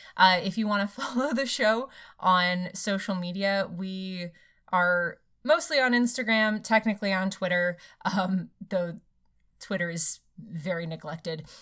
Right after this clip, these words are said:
Um, on both of those platforms, we are at What a Movie Pod.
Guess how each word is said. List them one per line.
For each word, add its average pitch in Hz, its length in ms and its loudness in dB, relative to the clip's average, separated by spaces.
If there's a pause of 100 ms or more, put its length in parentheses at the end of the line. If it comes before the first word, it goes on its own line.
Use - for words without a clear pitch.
(140)
Um, 170 480 2 (720)
on 202 180 4
both 202 220 4
of 185 80 -6
those 196 180 0
platforms, 190 540 0
we 180 120 -6
are 175 200 0
at - 400 -2 (220)
What 185 360 -2
a 185 140 0
Movie 175 300 -4
Pod. 214 520 -4